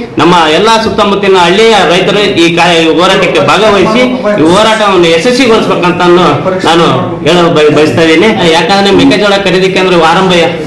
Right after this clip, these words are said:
ಆಗ್ಬೇಕನ್ನೋದು ಉದ್ದೇಶ ಏನಂದ್ರೆ, ರೈತರಿಗೆ ಬೆಂಬಲ ಬೆಲೆ ಅದರಲ್ಲಿ ನಮಗಿದೆ, ಎರಡ್ ಸಾವಿರದ ನಾನೂರು ರೂಪಾಯಿ ಬೆಂಬಲ ಬೆಲೆ ಇದೆ. ಅದು ಕೆರೆ-, ಕ-, ಖರೀದಿ ಕೇಂದ್ರ ಓಪನ್ ಆಯ್ತು ಅಂದ್ರೆ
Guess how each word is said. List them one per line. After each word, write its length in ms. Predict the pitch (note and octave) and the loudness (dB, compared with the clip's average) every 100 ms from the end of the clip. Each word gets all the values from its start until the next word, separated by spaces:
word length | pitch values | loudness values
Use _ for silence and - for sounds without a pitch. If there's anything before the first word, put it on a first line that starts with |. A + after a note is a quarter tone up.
| - - - | -10 -14 -6
ಆಗ್ಬೇಕನ್ನೋದು 580 | - F3+ F3 E3 E3 D#3+ | -2 -2 -2 -2 0 0
ಉದ್ದೇಶ 260 | D3 F3+ F#3 | 0 0 0
ಏನಂದ್ರೆ, 360 | E3+ D#3 C#3+ G3 G#3+ - - - | 0 0 0 0 -2 -6 -6 -2
ರೈತರಿಗೆ 400 | D#3 G3 G3 F#3+ D#3+ | -2 0 0 0 0
ಬೆಂಬಲ 260 | D#3 F#3+ G3 | 0 0 0
ಬೆಲೆ 220 | F#3 F3+ | 0 0
ಅದರಲ್ಲಿ 400 | E3+ E3 E3 E3+ C3 B2+ | 0 0 2 2 0 -2
ನಮಗಿದೆ, 460 | C3 E3+ E3+ F3 C#3+ | 0 2 2 2 2
ಎರಡ್ 240 | B2+ E3+ F#3+ | 0 0 0
ಸಾವಿರದ 320 | F#3+ F#3 F3+ F3 B2+ - - - | 0 0 2 0 -2 -6 -6 -2
ನಾನೂರು 320 | D3 F#3+ F#3+ | -2 0 -2
ರೂಪಾಯಿ 200 | F#3 F#3 D3 | 0 -2 0
ಬೆಂಬಲ 320 | D#3+ F3+ F3 | 0 0 0
ಬೆಲೆ 220 | E3 E3 | 0 0
ಇದೆ. 180 | D3+ G3 G3+ - - - | 0 0 -2 -4 -14 -6
ಅದು 160 | C#3 E3 | -2 0
ಕೆರೆ-, 280 | E3+ F3 F3+ D#3 C#3+ - | 0 0 0 0 0 0
ಕ-, 220 | D3+ C#3 | -2 0
ಖರೀದಿ 280 | D3 E3+ A#3+ A#3 | 0 0 0 0
ಕೇಂದ್ರ 220 | G#3 F#3+ | 0 0
ಓಪನ್ 260 | E3+ F#3 | 0 0
ಆಯ್ತು 180 | F3+ F3 | 0 0
ಅಂದ್ರೆ 240 | E3+ E3+ | 0 2